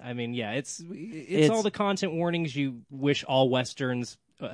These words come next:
Speaker 1: adjacent films gave.
Speaker 2: It's very unpleasant.
Speaker 1: Uh-huh.
Speaker 2: So what we're gonna do, though, is we're gonna do, um, we're gonna synopsize the film. Um, Arthur's gonna do that,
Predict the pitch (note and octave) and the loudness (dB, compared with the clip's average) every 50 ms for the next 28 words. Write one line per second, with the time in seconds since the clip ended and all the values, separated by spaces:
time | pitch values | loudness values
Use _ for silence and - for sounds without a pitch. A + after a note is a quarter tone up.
0 | B2+ B2 A2+ B2+ A#2 B2 A#2+ B2 - - A#2+ A2+ - B2+ A#2 A2+ A2 G2+ G2+ G2+ | -6 -6 -6 -6 -4 -2 -2 -2 -4 -6 -8 -6 -4 -2 -2 -2 -4 -6 -8 -8
1 | G2+ E2+ - - G2+ D3+ E3 E3 D#3 B2 B2+ B2+ B2 A#2 A2 A2 G#2 B2 B2+ B2+ | -8 -8 -10 -8 -2 2 2 2 2 2 -4 -12 -12 -12 -12 -6 -2 0 2 2
2 | B2 A#2+ A#2+ A2+ A2 G#2+ G#2+ - G#2 G2 F#2 G2 G#2 E2+ - - C3 B2+ - E3 | 2 0 0 -2 -2 -4 -6 -6 -6 -6 -6 -6 -10 -14 -10 -6 -4 0 4 4
3 | D3 B2+ A2+ G#2+ B2+ D#3 F#3 G3+ A3+ A3+ C4+ C4+ B3 G3+ B3 D4 C#4+ A#3+ D3+ B2+ | 4 4 4 2 2 2 2 2 2 0 0 -2 -2 -2 0 0 0 2 2 2
4 | A2+ A2 A#2 - - D3+ D#3 C#3 D3 D#3+ F#3 F#3 F3 D#3 D#3 E3+ F3 F3 F3+ D3+ | 0 0 -2 0 2 2 2 2 2 0 0 0 0 4 6 8 8 8 8 8
5 | C#3+ C#3 C3+ C3 B2 A#2+ A#2+ G#2 A2 C3+ C3 C3 C3 B2+ A#2+ - - B2 B2+ B2+ | 6 6 6 6 4 2 0 -2 -4 -4 -2 0 0 -2 -2 -2 -2 0 0 0
6 | C#3+ - - F3+ E3 E3 E3+ F3+ F3 - - - D3+ C#3+ - - C3 A#2+ A#2+ C3 | -2 -2 -2 -2 -2 -2 -2 -4 -4 -6 -6 -4 -6 -4 -2 0 0 0 0 -2
7 | D3 D#3 - - A#2 A2+ A2+ - G2+ B2 A#2 B2+ B2 A#2 C3+ B2+ B2 A#2 B2+ B2+ | -6 -8 -8 -6 -4 -4 -4 -4 -4 -4 -4 -6 -4 -4 -4 -2 0 2 2 4
8 | A2+ B2+ B2+ C3+ D3 | 4 4 2 0 -2